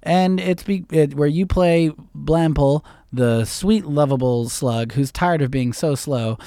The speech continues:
and decides that he's gonna build a bus to drive his friends around, and then you just have to build the bus,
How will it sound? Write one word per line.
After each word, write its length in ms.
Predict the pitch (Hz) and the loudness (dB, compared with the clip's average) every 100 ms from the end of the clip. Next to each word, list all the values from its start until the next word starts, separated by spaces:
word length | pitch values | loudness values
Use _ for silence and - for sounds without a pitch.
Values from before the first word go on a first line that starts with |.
| - - | -18 -12
and 300 | - 131 123 | -2 2 2
decides 340 | 123 135 147 139 | 0 0 0 0
that 100 | 131 | -2
he's 120 | 127 | 0
gonna 120 | 131 | 0
build 260 | 117 139 139 | 0 0 0
a 20 | |
bus 480 | 123 120 117 107 - - - - | 0 0 0 -4 -10 -18 -20 -14
to 340 | - 123 117 113 | 0 2 2 0
drive 260 | 110 120 | -2 -4
his 100 | 117 | -4
friends 240 | - 113 113 | -4 -4 -4
around, 220 | 107 104 | -4 -4
and 100 | 104 | -4
then 140 | 107 | -4
you 100 | 107 | -4
just 240 | 107 113 - | -6 -8 -6
have 160 | 113 | -6
to 100 | 107 | -6
build 300 | 104 113 107 | -6 -4 -6
the 100 | 104 | -6
bus, 480 | 101 110 104 104 - | -6 -6 -6 -6 -10